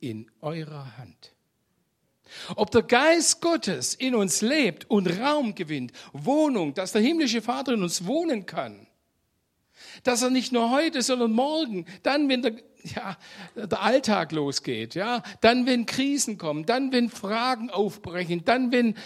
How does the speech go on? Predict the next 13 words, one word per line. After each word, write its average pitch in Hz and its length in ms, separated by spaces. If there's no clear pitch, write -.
du 226 220
in 220 340
einer 208 260
unmöglichen 254 600
Situation 151 640
stehst, 127 460
dass 196 180
er 185 80
da 262 280
wirken 247 280
kann, 165 260
liegt 175 340
ausschließlich 233 1300